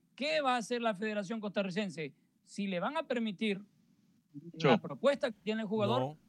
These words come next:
Speaker 1: o lo van a suspender de esta
Speaker 3: No,
Speaker 1: Copa
Speaker 3: ya.
Speaker 1: Oro.
Speaker 2: El vier-, el viernes la Comisión, eh, de Selecciones de,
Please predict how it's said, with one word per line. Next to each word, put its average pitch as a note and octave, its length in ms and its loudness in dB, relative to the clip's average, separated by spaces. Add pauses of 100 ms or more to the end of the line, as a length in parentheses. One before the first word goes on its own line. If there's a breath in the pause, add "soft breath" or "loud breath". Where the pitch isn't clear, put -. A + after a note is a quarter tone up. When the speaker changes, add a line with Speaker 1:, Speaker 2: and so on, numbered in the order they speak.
(160)
Speaker 1:
o A#3 140 4
lo A3+ 160 0
van G3 180 0
a G#3+ 60 -4
suspender A#3+ 560 0
de C#4+ 60 -4
esta F#3+ 140 -2
Speaker 3:
No, C#3 220 2
Speaker 1:
Copa - 120 0
Speaker 3:
ya. D3+ 80 8
Speaker 1:
Oro. D3+ 80 0
Speaker 2:
El F3 140 2
vier-, G3+ 180 8 (720)
el D3 200 8
viernes F#3+ 640 10
la C#3 500 10
Comisión, E3+ 840 8
eh, A2 520 6
de B2 400 10
Selecciones D3+ 720 10
de, C#3+ 180 8